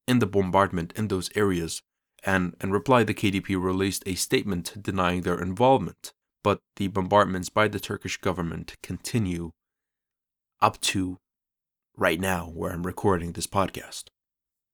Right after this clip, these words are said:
However, now the P U K and the K D P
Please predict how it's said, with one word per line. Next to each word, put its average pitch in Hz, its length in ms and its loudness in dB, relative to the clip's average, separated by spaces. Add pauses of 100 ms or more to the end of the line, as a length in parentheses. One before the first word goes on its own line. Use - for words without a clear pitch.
(920)
However, 107 560 4
now 107 260 2
the 120 140 0
P 113 200 -4
U 107 140 0
K 92 480 0 (120)
and 95 360 -2
the 90 320 -2 (640)
K 101 200 0
D 90 140 -2
P 107 340 -2